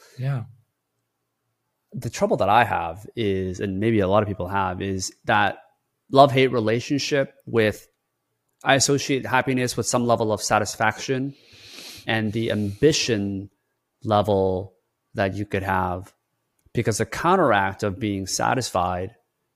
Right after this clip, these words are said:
Speaker 2: is that you're good with where you are, which doesn't push you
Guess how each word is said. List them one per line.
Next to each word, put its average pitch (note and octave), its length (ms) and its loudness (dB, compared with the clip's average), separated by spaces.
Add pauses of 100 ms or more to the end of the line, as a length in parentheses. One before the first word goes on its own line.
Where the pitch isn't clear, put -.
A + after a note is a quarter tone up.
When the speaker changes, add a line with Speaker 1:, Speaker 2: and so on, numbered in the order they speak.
(640)
Speaker 2:
is G#2+ 280 0
that F#2+ 360 4
you're G#2 340 0
good C3+ 440 2
with C#3 340 2
where A#2 200 6
you G#2+ 280 0
are, G2+ 500 4 (120)
which G#2+ 220 -4 (200)
doesn't B2+ 580 4 (680)
push - 380 -2
you F#2+ 320 -2